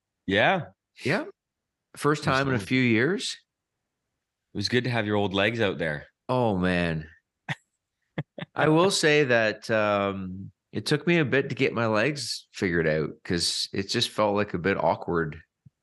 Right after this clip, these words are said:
Speaker 1: No, you, you couldn't tell. You could not tell. It was great. So if you are in the Zurich region and are part of Vital Point <laughs> Church, you can come on Sunday nights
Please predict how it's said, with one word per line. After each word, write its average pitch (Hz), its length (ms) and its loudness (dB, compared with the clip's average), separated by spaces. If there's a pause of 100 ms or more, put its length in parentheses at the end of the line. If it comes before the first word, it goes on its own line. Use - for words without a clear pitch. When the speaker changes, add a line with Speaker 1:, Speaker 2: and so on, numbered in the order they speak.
Speaker 1:
No, 90 200 0
you, 92 200 0
you 95 180 -2
couldn't 80 280 -4
tell. - 360 -8 (140)
You 113 160 0
could 90 160 -8
not 69 260 -4
tell. 67 340 -6
It 95 100 0
was 90 180 0
great. - 280 -6 (680)
So 67 380 -8 (240)
if 117 160 -2
you 135 180 6
are 113 680 2 (140)
in 104 360 0
the 92 100 2
Zurich 98 400 -2
region 92 580 -2 (140)
and 85 200 -4
are 82 140 -4
part 92 200 -2
of 85 80 -4
Vital 87 160 0
Point - 260 -4
<laughs> - 0 -
Church, - 400 -2
you - 60 -12
can 92 100 -12
come 104 180 -2
on 90 140 -4
Sunday 85 340 -2
nights 92 420 -4